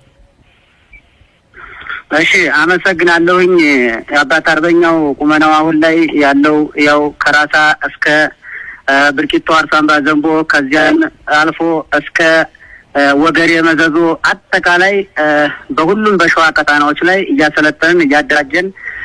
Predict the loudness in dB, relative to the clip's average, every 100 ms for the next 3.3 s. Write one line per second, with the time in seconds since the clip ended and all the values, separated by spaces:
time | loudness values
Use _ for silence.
0 | -6 0 0 0 -2 -2 -4 0 2 2
1 | 2 2 2 2 2 2 2 2 2 2
2 | 2 -2 -4 0 2 2 0 0 2 2
3 | 0 2